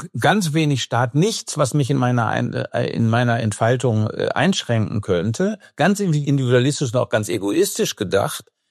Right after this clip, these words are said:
da ist, glaube ich, vielleicht doch ein Reservoir für so eine Partei.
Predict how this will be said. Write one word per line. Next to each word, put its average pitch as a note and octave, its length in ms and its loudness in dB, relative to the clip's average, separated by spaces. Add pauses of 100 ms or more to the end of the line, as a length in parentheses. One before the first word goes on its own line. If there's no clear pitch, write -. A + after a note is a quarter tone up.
(140)
da B2+ 180 4
ist, B2 200 -2
glaube A2 420 2
ich, - 380 -6
vielleicht A2 420 0
doch B2 120 0
ein F3+ 80 0
Reservoir C#2 600 -2
für - 200 -8
so - 100 -10
eine C2+ 360 -8
Partei. - 480 -14